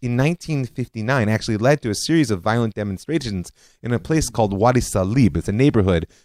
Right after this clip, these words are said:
of downtown Haifa. It was touched off by the police shooting of a young Moroccan man. Now, we can attribute this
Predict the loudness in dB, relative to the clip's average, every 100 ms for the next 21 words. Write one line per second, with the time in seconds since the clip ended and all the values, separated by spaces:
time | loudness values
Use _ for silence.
0 | -6 -4 0 2 2 0 -2 -2 -2 0
1 | -2 -6 _ -8 -8 -2 -4 -4 -8 -2
2 | -2 -2 -6 -4 -6 -6 -4 -4 -4 -2
3 | -2 -2 -2 0 0 0 -2 -2 -2 -6
4 | -12 -6 -4 -4 -8 _ _ _ _ _
5 | -2 0 0 _ _ _ -10 -4 -2 -2
6 | -4 _ -16 -14 -6 -2 0 0 -4